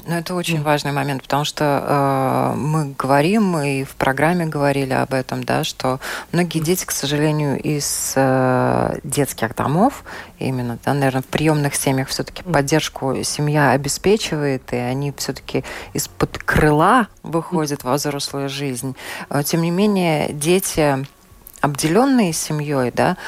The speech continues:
Speaker 1: они, э, на всём готовом, выращенные в детских домах,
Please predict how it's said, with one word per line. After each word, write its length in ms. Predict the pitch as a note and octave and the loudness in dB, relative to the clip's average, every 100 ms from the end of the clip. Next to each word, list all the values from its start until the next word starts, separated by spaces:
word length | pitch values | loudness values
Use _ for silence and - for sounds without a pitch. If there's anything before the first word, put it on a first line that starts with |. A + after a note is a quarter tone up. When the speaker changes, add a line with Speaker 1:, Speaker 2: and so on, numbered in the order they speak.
| - - - | -8 -8 0
Speaker 1:
они, 640 | B2+ D#3 F3 G3+ G#3 F#3+ E3 - | 2 2 2 2 4 4 2 0
э, 520 | - D3 C#3+ C#3 C3 B2+ - | 0 2 2 2 0 -4 -4
на 180 | - D#3 | 0 0
всём 260 | D#3+ - F3+ | 0 -2 0
готовом, 600 | E3+ E3+ A3+ B3 G3 E3+ | 0 0 0 2 2 2
выращенные 640 | D#3 D3 C#3+ - C3+ C3 | -2 -2 -2 -4 -4 -4
в 40 | B2+ | -2
детских 420 | C#3+ C#3 - B2+ | -2 -2 -6 -2
домах, 500 | C#3+ D#3+ A3 C4 | 2 4 4 4